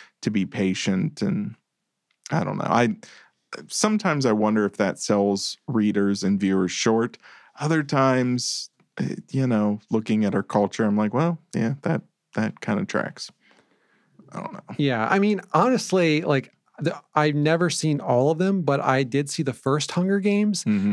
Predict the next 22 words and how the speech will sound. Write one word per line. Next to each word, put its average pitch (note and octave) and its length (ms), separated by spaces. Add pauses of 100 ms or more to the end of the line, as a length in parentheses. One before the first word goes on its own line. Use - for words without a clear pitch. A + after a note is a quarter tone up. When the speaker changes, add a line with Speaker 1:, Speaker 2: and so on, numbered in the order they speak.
(100)
Speaker 2:
And A3 40
I B3+ 100
think C4 240 (120)
this D#3 220
was - 120 (120)
prob-, F3 500
like, E3 360 (260)
I D3+ 140
didn't F#3 240
like C3+ 240
that F#3 180
movie. F#3+ 360
So E3+ 180
this F3 300
was A#3+ 100
probably C3+ 340
on A#2+ 120
par C3+ 260
with C3+ 160
that. A#2+ 360
<laughs> - 340
Speaker 1:
Yeah. G2+ 160